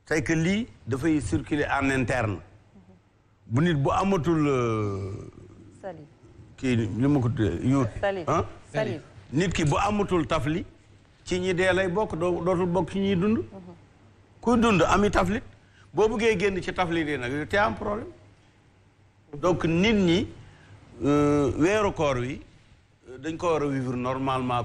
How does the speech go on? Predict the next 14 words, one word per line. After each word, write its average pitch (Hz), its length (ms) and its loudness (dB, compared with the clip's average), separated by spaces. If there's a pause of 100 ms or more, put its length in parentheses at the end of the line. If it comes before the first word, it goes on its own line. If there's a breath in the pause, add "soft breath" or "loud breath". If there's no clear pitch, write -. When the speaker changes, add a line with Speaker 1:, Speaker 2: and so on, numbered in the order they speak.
(100)
Speaker 1:
comme 131 340 -6
si 139 220 -8
ce 117 180 -10
n'était 110 320 -8
pas. 101 200 -10 (1800 soft breath)
Am 175 140 0
na 196 60 2
ñoo 180 160 2
xam 160 120 2
ne 156 40 2
même 170 220 2
hors 180 200 2
weeru 151 200 0
koor, 104 220 -4